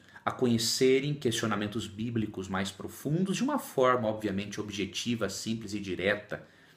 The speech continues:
E com certeza, amigo ouvinte, pela graça de Deus, em breve estaremos disponibilizando também no formato digital o volume dois do livro Na Mira da Verdade.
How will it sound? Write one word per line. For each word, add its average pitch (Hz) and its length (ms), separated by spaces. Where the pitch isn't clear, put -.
E 123 80
com 190 180
certeza, 190 560
amigo 143 220
ouvinte, 147 260
pela 117 160
graça 135 300
de 113 100
Deus, 120 320
em 143 100
breve 113 480
estaremos 123 520
disponibilizando 110 840
também 104 480
no 104 80
formato 95 580
digital 87 720
o 120 80
volume 110 420
dois 113 800
do 113 100
livro 98 480
Na 95 140
Mira 87 260
da 87 120
Verdade. - 600